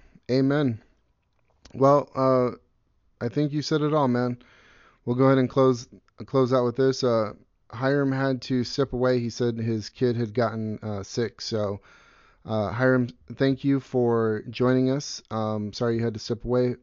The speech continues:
Pray that your kid is, uh, feeling better soon. And, um, with that, uh, if you guys have any questions, comments, or concerns,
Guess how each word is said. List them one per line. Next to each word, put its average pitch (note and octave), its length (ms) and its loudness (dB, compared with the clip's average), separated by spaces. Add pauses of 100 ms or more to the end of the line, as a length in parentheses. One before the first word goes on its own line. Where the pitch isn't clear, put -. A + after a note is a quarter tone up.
(140)
Pray B2 240 0
that A#2+ 160 -2
your A2+ 140 -6
kid A#2+ 480 -2
is, G#2+ 500 -6
uh, G#2 180 -8
feeling G#2+ 380 -4
better A2+ 240 -4
soon. D#3+ 400 -4 (840)
And, A#2+ 320 2
um, A2+ 500 0 (180)
with B2 200 0
that, D3+ 340 0 (100)
uh, B2 200 2
if A#2 60 -8
you C3+ 80 0
guys D3+ 220 2
have D3 160 -2
any C3+ 100 0
questions, D3+ 800 -4
comments, C3+ 400 0
or A#2 40 -12
concerns, B2+ 720 -4